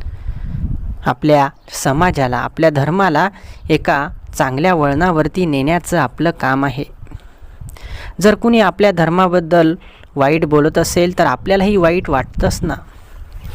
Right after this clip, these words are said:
मग जर आपण असं केलं की आपल्या धर्माबद्दल कुणी वाईट बोलेल अशी वेळच आपण जर येऊच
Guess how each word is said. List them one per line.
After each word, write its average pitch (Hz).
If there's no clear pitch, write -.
मग 185
जर 214
आपण 196
असं 165
केलं 170
की 208
आपल्या 190
धर्माबद्दल 185
कुणी 214
वाईट 185
बोलेल 185
अशी 202
वेळच 170
आपण 170
जर 160
येऊच 170